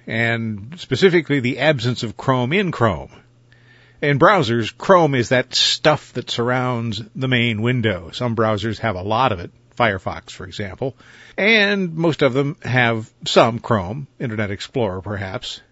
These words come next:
A few have just a little, like Safari. But now Google's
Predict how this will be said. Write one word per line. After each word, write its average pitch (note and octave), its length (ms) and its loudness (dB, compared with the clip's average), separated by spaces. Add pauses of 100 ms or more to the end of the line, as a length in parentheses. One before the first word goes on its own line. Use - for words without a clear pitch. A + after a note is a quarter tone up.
(460)
A - 80 -10
few F3+ 240 4
have C3 240 0
just B2 240 -2
a G#2 60 -4
little, B2+ 340 -2 (100)
like - 340 -12
Safari. G#2+ 640 -2 (840)
But C#3+ 120 -2
now G3 280 4
Google's D3 580 4